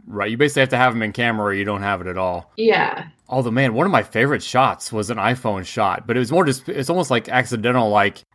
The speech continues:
Speaker 1: almost like, 'cause it does, it does so much stuff automatically or whatever. And it's almost
Speaker 2: Yeah.
Speaker 1: like, how did it do that? And there's one image that, like, doesn't even look real. And it's an unedited, uh, let's see, it was at Zion. It was unedited from the iPhone. And I was like, "Man, that looks really cool.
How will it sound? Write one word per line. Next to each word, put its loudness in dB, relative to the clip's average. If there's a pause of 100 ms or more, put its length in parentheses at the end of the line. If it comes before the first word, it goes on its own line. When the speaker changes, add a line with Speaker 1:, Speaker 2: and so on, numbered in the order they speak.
Speaker 1:
almost -2
like, 2
'cause -8
it 0
does, 4
it 2
does 4
so -2
much 2
stuff 2
automatically 2
or 2
whatever. 0 (240)
And -6
it's -8
almost 2
Speaker 2:
Yeah. 2
Speaker 1:
like, 0
how 0
did 2
it -6
do 0
that? 2
And -2
there's 0
one 0
image 0
that, -2
like, 0
doesn't -2
even 0
look 2
real. 2 (240)
And -2
it's -4
an -6
unedited, 2 (400)
uh, -6
let's -6
see, -2
it 0
was -4
at -8
Zion. 0
It 0
was -2
unedited 2 (420)
from 0
the 0
iPhone. 2
And -4
I -2
was -4
like, -6
"Man, -4
that -2
looks -4
really -2
cool. -2